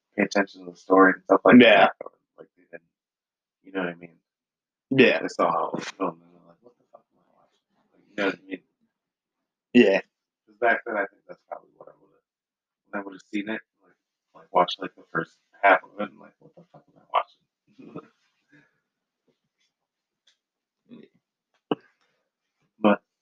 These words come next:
Speaker 1: um, I don't think it should've got a, as much of a bad rap as it did, so.
Speaker 2: Yeah.
Speaker 1: But it was, it's a good movie.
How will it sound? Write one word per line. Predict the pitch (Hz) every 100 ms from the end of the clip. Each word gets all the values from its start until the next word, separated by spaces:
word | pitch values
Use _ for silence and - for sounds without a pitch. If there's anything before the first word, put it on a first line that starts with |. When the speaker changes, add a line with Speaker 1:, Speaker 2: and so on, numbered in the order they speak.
| -
Speaker 1:
um, | 98 98 92 90 _
I | 127
don't | 131 113
think | 107
it | 95
should've | 98 92
got | 76 78
a, | - _ _ _ _ _ _ -
as | -
much | - 95
of | -
a | 85 -
bad | 80 76
rap | 78 76 _
as | 76
it | _ -
did, | - _ _ _ _ _
so. | 71 _ _ _ _ _ _ _
Speaker 2:
Yeah. | - - - - _ _ _ _ _ -
Speaker 1:
But | 85 -
it | _ 95
was, | - 101 107 113 - _ _ _ _ _ _
it's | _ -
a |
good | - -
movie. | 208 196